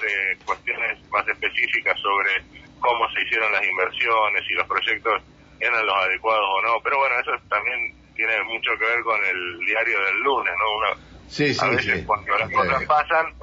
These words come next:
Speaker 1: empiezan a surgir todos los errores que se cometieron, que cometimos todos. Ojo que en ese sentido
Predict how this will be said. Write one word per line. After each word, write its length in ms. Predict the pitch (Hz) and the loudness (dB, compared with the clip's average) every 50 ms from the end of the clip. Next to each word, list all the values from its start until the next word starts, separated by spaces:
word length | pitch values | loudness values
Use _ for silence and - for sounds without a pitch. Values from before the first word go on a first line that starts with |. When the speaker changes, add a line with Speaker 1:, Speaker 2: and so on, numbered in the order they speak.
| - - - - - - - | -16 -16 -16 -16 -14 -8 -4
Speaker 1:
empiezan 440 | 101 113 120 120 131 135 - 139 123 123 | -4 -4 -2 -2 -2 0 0 2 2 2
a 60 | 117 | 0
surgir 340 | 113 113 110 110 - 123 131 123 120 - | 0 -2 -4 -4 -4 -6 -6 -6 -2 0
todos 200 | 127 127 127 127 | 2 2 2 2
los 180 | 120 110 107 - | 2 0 0 2
errores 360 | 113 110 - 120 120 113 110 | 2 2 2 2 2 0 0
que 100 | - 104 - | -2 -2 -2
se 80 | 110 104 | -2 0
cometieron, 500 | 98 98 101 104 110 135 160 180 175 135 | 0 0 0 0 0 -2 -2 -2 -2 -2
que 120 | - 107 95 | -2 -4 -4
cometimos 520 | 90 - 110 - - 147 147 139 131 - | -4 -4 -4 -4 -2 -2 0 0 0 0
todos. 320 | - 185 190 175 139 113 98 92 92 90 | 2 2 4 4 4 2 0 0 -2 -2
Ojo 320 | 98 123 120 - 110 101 | -2 -2 -2 -2 -6 -6
que 80 | - 95 | -4 -4
en 100 | 92 113 | -2 -2
ese 180 | 117 120 120 - | -2 -2 -2 -4
sentido 540 | - 113 110 98 - 135 139 139 135 120 - | -2 -2 -4 -2 -2 -2 0 2 2 0 0